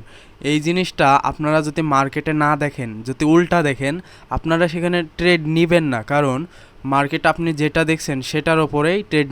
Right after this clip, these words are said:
নিবেন, ওই জিনিসটা আপনাদের কাজে লাগবে। এখন এটা কি তাহলে একটা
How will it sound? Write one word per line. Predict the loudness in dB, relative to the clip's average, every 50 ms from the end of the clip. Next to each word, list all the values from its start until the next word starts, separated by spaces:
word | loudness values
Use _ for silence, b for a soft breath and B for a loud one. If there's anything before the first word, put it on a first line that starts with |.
| -2
নিবেন, | -2 0 -2 -2 -6 -8 B B B B B B B 2
ওই | 2 4 4 2 2
জিনিসটা | 0 0 0 0 0 2 2 4
আপনাদের | 2 2 0 -2 -2 0 0 -2 -2 -4 -6 -10 -14 -4 0
কাজে | 2 2 2 2 2
লাগবে। | 2 0 0 -2 -6 -10 -10 -10 -10 -12 b b b b b b
এখন | -6 -4 0 2 2 2 2 0 -4 -8 -12 -10
এটা | -8 -6 -2 -2 -2 -2
কি | 0 2 2 2 2 2 0
তাহলে | 0 0 0 2 2 2 2 0 -2 B B B B B B
একটা | -16 -16 -8 -2 0 0